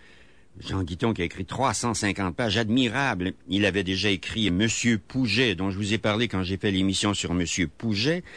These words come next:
Eh bien, il a écrit cette autre biographie fantastique, et c'est Jean Guiton qui écrit dans cette biographie du cardinal Saliège, la constatation la plus frappante, presque extraordinaire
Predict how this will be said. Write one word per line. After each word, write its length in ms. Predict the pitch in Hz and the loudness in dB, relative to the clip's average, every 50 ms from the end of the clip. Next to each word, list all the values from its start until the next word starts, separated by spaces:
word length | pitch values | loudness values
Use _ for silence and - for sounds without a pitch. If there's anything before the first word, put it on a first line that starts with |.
| - - - - - - - - | -16 -14 -12 -12 -12 -8 -2 0
Eh 80 | 123 120 | 2 2
bien, 160 | 113 123 120 | 4 4 4
il 120 | 117 110 | 4 4
a 40 | 117 | 2
écrit 260 | 113 110 - - 123 | 2 0 0 -4 -6
cette 220 | 110 95 98 80 - | -4 -4 -4 -4 -4
autre 240 | 101 95 - 85 87 | -4 -4 -4 -6 -8
biographie 600 | 78 80 95 95 82 78 78 76 - - 98 80 - - - | -4 -2 -2 -2 0 -2 -4 -6 -6 -6 -6 -6 -8 -6 -2
fantastique, 760 | - 139 123 101 - - 85 80 - - - - - 151 120 | 0 0 0 0 -2 -6 -8 -8 -6 -8 -6 -6 -6 -4 -4
et 40 | 104 | -2
c'est 160 | 87 104 107 | -2 -2 0
Jean 240 | 92 87 110 107 92 | 0 2 2 2 2
Guiton 360 | 78 80 85 - 143 147 147 | 0 -4 -4 0 0 0 0
qui 180 | - 95 90 90 | 0 -2 -4 -4
écrit 380 | 85 - 120 113 160 175 - - - - - - - - - - - - - - - - | -4 -2 -2 0 0 0 -2 -6 -14 -20 -20 -20 -20 -20 -20 -20 -20 -20 -20 -20 -16 -12
dans 420 | 90 85 107 107 101 92 82 80 | -6 -2 0 0 2 2 0 -2
cette 320 | 78 - - 85 - - | -4 -4 -6 -6 -8 -8
biographie 600 | 80 69 65 78 98 104 104 120 123 - - 127 | -10 -8 -4 -2 -2 0 2 0 0 0 -2 -4
du 120 | 101 80 90 | -2 -2 -4
cardinal 380 | - 82 76 71 90 90 82 | -4 -4 -4 -2 -2 -2 0
Saliège, 800 | 82 - - 127 120 131 147 151 156 160 156 156 151 - 127 123 - - - - - - - - - - - - - - - - - | 0 0 0 0 2 2 2 2 2 0 0 -2 -2 -2 -4 -8 -10 -14 -20 -20 -20 -20 -20 -20 -20 -20 -20 -20 -20 -20 -20 -18 -8
la 140 | - 117 127 | -2 -2 -2
constatation 760 | - - 180 202 185 - - 175 151 - 160 139 - - 165 | 0 0 0 0 0 0 0 -2 -2 0 -2 -2 -2 0 0
la 120 | 147 117 98 | 0 0 -2
plus 160 | - - 110 | -4 -6 -14
frappante, 420 | 95 - - 85 78 - - 82 80 73 73 73 71 - - - - | -12 -10 -8 -10 -10 -10 -12 -12 -12 -12 -12 -14 -16 -18 -18 -12 -6
presque 320 | 131 147 170 - - - | -2 -2 -2 -2 -2 -6
extraordinaire 1080 | 135 - - - - - - - 80 78 78 76 78 76 73 76 76 71 69 65 - | -6 -6 -6 -8 -6 -4 -2 -2 -2 -2 -4 -8 -8 -10 -10 -10 -12 -12 -14 -16 -18